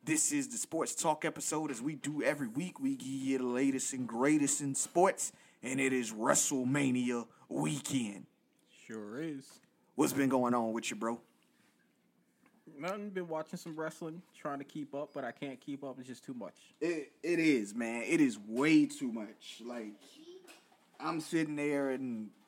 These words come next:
Speaker 1: you know, I was trying to watch, I'm trying to finish up the, the Impact Wrestling episode from Thursday. Then I went to the Friday episode of SmackDown.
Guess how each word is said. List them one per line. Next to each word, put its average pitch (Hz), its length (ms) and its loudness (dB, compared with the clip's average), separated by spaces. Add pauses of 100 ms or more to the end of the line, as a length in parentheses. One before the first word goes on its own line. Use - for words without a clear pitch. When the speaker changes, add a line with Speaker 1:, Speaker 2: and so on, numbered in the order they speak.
Speaker 1:
you 127 180 2
know, 113 480 2
I 135 160 10
was 131 180 8
trying 139 360 2
to 127 60 2
watch, 127 520 4 (580)
I'm 147 140 4
trying 147 240 4
to 123 80 0
finish 135 380 2
up - 240 2
the, 107 260 0 (840)
the 107 120 0 (120)
Impact 147 400 2
Wrestling 147 420 4
episode 143 480 2
from 120 100 -14 (100)
Thursday. 151 720 6 (360)
Then 151 200 6
I 143 80 8
went 143 360 4
to - 120 0
the 120 80 0
Friday 151 640 4
episode 147 560 2
of 110 40 -4
SmackDown. 147 1000 0